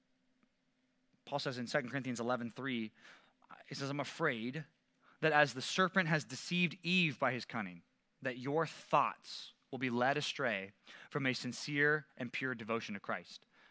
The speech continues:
Paul was afraid of that for the Corinthians, and I'll just confess to you, I have the same fear for, for, for us in that.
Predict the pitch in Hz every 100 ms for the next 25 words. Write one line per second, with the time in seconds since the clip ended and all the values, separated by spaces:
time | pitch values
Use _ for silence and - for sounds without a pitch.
0 | - 143 175 175 165 170 156 151 151 139
1 | - 143 123 120 - - - 135 151 143
2 | - 147 123 151 - 127 113 - 139 160
3 | 143 123 139 127 135 127 135 - 127 117
4 | 120 123 120 - 113 98 90